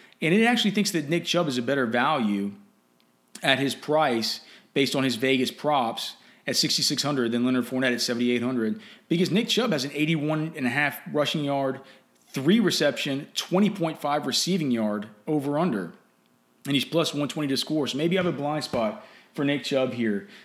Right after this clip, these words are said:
uh, in this, uh, particular spot. Uh, I just,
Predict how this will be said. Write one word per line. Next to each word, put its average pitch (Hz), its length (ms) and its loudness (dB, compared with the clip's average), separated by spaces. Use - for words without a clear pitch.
uh, 123 180 2
in 135 280 0
this, 131 300 0
uh, 165 100 -2
particular 127 480 -4
spot. 110 640 -2
Uh, 120 220 -6
I 147 160 -2
just, 135 300 -4